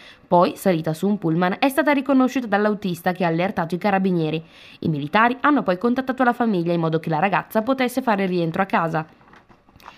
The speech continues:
Intervento d'emergenza dei vigili del fuoco a Iseo, dove un isolotto del lago ha preso fuoco attorno alle diciannove di ieri,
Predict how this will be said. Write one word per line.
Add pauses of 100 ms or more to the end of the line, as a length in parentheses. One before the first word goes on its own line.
(240)
Intervento
d'emergenza
dei
vigili
del
fuoco
a
Iseo,
dove
un
isolotto
del
lago
ha
preso
fuoco
attorno
alle
diciannove
di
ieri,